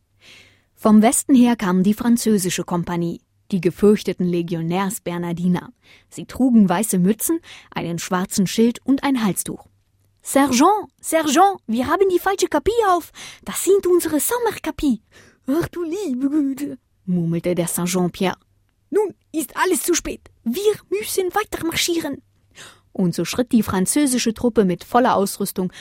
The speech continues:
aber mit den falschen Mützen auf dem Kopf in Richtung Deutschland.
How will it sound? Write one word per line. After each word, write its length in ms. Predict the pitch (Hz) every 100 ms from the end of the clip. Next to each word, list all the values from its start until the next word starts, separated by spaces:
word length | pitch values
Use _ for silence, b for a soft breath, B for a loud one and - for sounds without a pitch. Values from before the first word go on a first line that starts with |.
| B B
aber 220 | - 165
mit 160 | - -
den 100 | -
falschen 460 | - 247 262 220 196
Mützen 320 | 247 - 180
auf 160 | 180
dem 180 | - 190
Kopf 320 | - 202 -
in 120 | - 202
Richtung 360 | 160 - 214
Deutschland. 600 | 185 160 - - - -